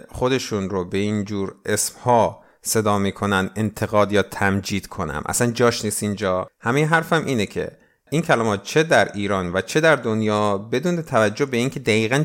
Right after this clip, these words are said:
چه چیزی رو، اه، نشون می‌دن و نمایندهٔ چی هستن، همیشه ازشون بد گفته و یه جورایی برابرشون قرار دادن با دیکتاتوری و ترس و وحشت و بیگاری و تاریکی و تعصب و اینجور چیزا و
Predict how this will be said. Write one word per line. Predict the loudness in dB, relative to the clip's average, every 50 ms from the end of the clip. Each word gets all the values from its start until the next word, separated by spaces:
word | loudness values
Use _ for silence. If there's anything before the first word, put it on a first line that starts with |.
| -2
چه | -4 -4 -2 -2 -2
چیزی | -2 -2 -4 -4 -4 -4 -4 -2
رو، | -2 -2
اه، | -2 -2 -4 -6 -8 -8 -6 -4 -2 0
نشون | 0 0 -2 -2 -2 -2 -2 0
می‌دن | 0 0 0 0 0 0 0
و | 0
نمایندهٔ | 0 2 2 2 2 2 2 2 2 2 2 2 0 0 0 0
چی | -2 -2 -2 -2
هستن، | 0 0 0 0 0 -2 -2 -4 -10 -20 -20 _
همیشه | -4 -2 -2 0 0 2 4 4
ازشون | 4 4 4 2 0 2 0 0
بد | 0 4 4 6 6 4 2
گفته | -2 -6 -8 -6 -8 -10 -10 -10 -4 0 2
و | 2
یه | 2 4 2 0
جورایی | 2 2 2 4 4 4 4 4
برابرشون | 4 4 4 6 6 4 4 4 4 4 4 4 2 4 4 4 4
قرار | 4 4 6 6 6 6
دادن | 4 4 4 4 4 2 2
با | 2 0
دیکتاتوری | 0 0 -4 -6 -6 -4 -2 -2 -2 -2 -2 -2 -2 -2 -2 0 0
و | 0 0 0
ترس | -2 -2 2 2 2 4 2 0 0 0
و | 2 2 0 0 0 -2
وحشت | -2 -2 -2 -2 0 0 0 0 0 -2
و | -4 -2
بیگاری | -2 -2 -4 -4 -2 0 2 2 4 4 4 2 0 2
و | 2 0
تاریکی | 0 0 0 0 0 0 -2 -6 -8 -10 -10 -6 -4
و | -4 -4
تعصب | -2 -2 -2 -2 -2 -2 -4 -4 -2
و | -2
اینجور | -2 -2 -2 -4 -6
چیزا | -8 -8 -8 -6 -6 -6 -8 -8 _ _ _ _ _ _ 2
و | 4 4 4